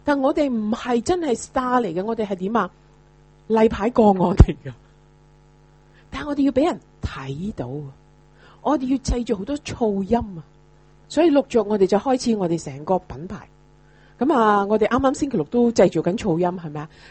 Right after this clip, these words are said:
噉啊，有啲人有嚟，有啲人冇嚟。噉我就想今日咧就同大家去欣賞返咧，其實我哋嘅產品係點解咁有效。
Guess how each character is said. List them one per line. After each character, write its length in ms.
噉 160
啊， 120
有 160
啲 80
人 100
有 120
嚟， 120
有 160
啲 80
人 120
冇 180
嚟。 160
噉 140
我 80
就 100
想 280
今 120
日 140
咧 140
就 120
同 160
大 160
家 140
去 180
欣 100
賞 280
返 240
咧， 140
其 120
實 200
我 160
哋 140
嘅 140
產 220
品 200
係 120
點 200
解 120
咁 140
有 280
效。 100